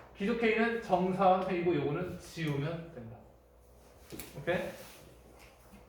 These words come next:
나중에 또 프린트 이렇게 나와 있는데요. 왜 이건 아닌가요? 수업 때 내가 지우라고 얘기했지, 그치? 어.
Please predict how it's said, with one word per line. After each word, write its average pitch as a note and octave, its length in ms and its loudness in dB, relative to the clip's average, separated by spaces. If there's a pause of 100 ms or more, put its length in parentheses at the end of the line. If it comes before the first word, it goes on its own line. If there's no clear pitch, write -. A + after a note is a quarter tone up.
(920)
나중에 F#3+ 340 4
또 F#3+ 180 2
프린트 C4+ 280 2
이렇게 A#3 160 4
나와 F#3+ 220 6
있는데요. G3+ 500 4 (280)
왜 F#3 180 4
이건 F3+ 140 2
아닌가요? D3 440 -2 (480)
수업 A3+ 260 -2
때 G3+ 100 0
내가 D3 180 2
지우라고 D3 320 2
얘기했지, C3+ 360 0
그치? D#3+ 500 -4
어. A#2 200 -4